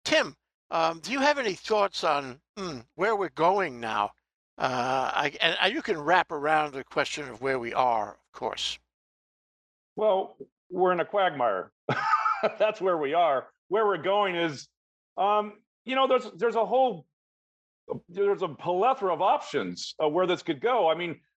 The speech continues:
Speaker 2: right now there's a bill in, in the House. It's H R two fifty, two five eight four,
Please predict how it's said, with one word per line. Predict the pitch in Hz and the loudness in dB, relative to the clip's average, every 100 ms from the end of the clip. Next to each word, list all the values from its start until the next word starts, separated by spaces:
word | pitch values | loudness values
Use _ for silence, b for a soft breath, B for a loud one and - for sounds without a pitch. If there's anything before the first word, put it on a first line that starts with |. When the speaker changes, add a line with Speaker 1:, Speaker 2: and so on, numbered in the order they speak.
| _ | _
Speaker 2:
right | 170 202 220 | 0 0 0
now | 185 220 208 | 0 0 2
there's | 175 170 139 | 0 0 0
a | 160 | -2
bill | 110 151 190 208 | -2 0 2 2
in, | 160 151 | 0 -4
in | 156 156 | -4 -2
the | |
House. | 127 131 147 160 | 0 2 2 0
It's | 135 147 | -4 0
H | 156 151 | -2 0
R | 147 143 | 2 2
two | 139 180 165 | 0 -4 0
fifty, | 170 151 156 139 - _ _ _ - | 2 2 2 0 0 _ _ _ -4
two | 214 220 | 0 2
five | 160 190 185 180 170 - | 0 0 2 2 0 -2
eight | 160 131 - | -2 -4 -2
four, | 139 147 202 220 | 2 4 2 0